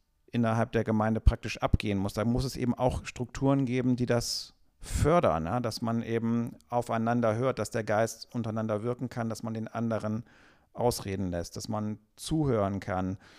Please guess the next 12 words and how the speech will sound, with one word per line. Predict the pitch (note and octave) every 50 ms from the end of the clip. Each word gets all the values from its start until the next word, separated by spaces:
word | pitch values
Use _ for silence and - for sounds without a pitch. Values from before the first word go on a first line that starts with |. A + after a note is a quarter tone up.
| - - - - _
da | - G#2 G2+
geht's | G2+ G2+ A2 - - -
um | G#2+ G#2+
die | G2+ G2+
Gaben | G2 G2+ F#2+ G#2 A2 G#2
des | F#2+ - -
Geistes. | - F#2+ G2 G#2+ G#2+ - - -
Da | - - G#2 A2
werden | B2 B2+ B2+
praktisch | - C#3 - - C#3+ - - - _ - G#3+ - - _ _ -
Strukturen | - - - C#3 C3 - - - D#3+ E3+ F3+ F3 F#3 F3 D#3+
geschaffen, | C#3 C3+ - - - C3+ C#3+ D3 - E3 E3 D#3 D#3 D3+ D3+ -